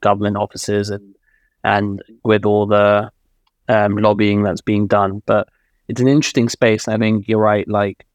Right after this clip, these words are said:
governments are slow to react. And I guess that's maybe out of fear of getting it wrong and opening up the potential risk of money laundering and identity theft. And there's all these risks that you don't to consider. But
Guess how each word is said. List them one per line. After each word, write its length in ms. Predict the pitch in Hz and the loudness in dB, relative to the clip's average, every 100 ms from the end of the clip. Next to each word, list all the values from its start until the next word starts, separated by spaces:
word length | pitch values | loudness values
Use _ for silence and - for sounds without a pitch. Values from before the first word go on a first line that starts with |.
| _ _ _ _ _ _ _ _ _ _ _ - | _ _ _ _ _ _ _ _ _ _ _ 0
governments 480 | 127 127 135 120 117 | 2 4 4 2 0
are 60 | |
slow 340 | - - 117 113 | -4 0 2 0
to 180 | - | 0
react. 420 | 117 110 117 156 _ 120 | 2 2 0 -4 _ -6
And 80 | |
I 60 | 110 | -4
guess 220 | 113 104 | -4 -6
that's 180 | - _ 117 | -12 _ -8
maybe 240 | 104 110 | 0 2
out 200 | 104 104 | 2 0
of 80 | 101 _ _ _ | -6 _ _ _
fear 380 | _ - 117 110 | _ -2 2 2
of 120 | 107 | 2
getting 300 | 107 110 107 | 2 4 4
it 60 | 107 | 2
wrong 320 | 101 104 120 | 2 2 2
and 140 | 117 95 | 2 0
opening 600 | 101 101 107 101 98 101 - | -2 -4 -4 -2 -4 -8 -12
up 240 | 110 - _ | -14 -14 _
the 100 | 113 | -10
potential 440 | - - 104 110 | -6 -4 -4 -2
risk 240 | 104 92 - | -6 -6 -10
of 100 | 101 | -2
money 260 | 151 160 | 2 2
laundering 540 | 156 151 147 143 139 123 | 2 2 2 2 2 2
and 80 | 107 | 0
identity 500 | 113 123 127 - 123 | 0 0 0 -4 0
theft. 300 | 123 120 120 | 0 0 -2
And 80 | |
there's 200 | 113 113 | -2 0
all 120 | 139 139 | 0 0
these 240 | 113 104 | -4 -8
risks 220 | 110 - | -12 -10
that 80 | 98 | -12
you 140 | 104 | -12
don't 100 | 98 _ _ 107 _ _ _ _ _ | -14 _ _ _ _ _ _ _ _
to 80 | 120 | -14
consider. 500 | - 110 - 110 104 | -6 -4 0 2 2
But 300 | 101 107 101 | 2 -2 -2